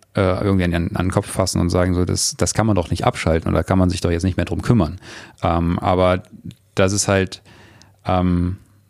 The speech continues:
ja, so ein bisschen einfach die, die Philosophie, dass man halt mit einem kleinen Team und, ähm,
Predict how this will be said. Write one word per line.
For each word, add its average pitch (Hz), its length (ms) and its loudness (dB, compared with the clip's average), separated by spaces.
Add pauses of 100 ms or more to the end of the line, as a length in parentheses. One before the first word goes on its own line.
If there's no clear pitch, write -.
(200)
ja, 110 160 4
so 113 80 0
ein 107 80 2
bisschen 113 300 0
einfach 110 240 2
die, 98 260 0
die 92 100 -2
Philosophie, 92 480 0
dass 120 180 -2
man 98 400 0
halt 90 180 -4
mit 92 200 -4
einem 87 160 -2
kleinen 95 380 0
Team 143 460 2 (520)
und, 87 540 -2
ähm, 90 560 -2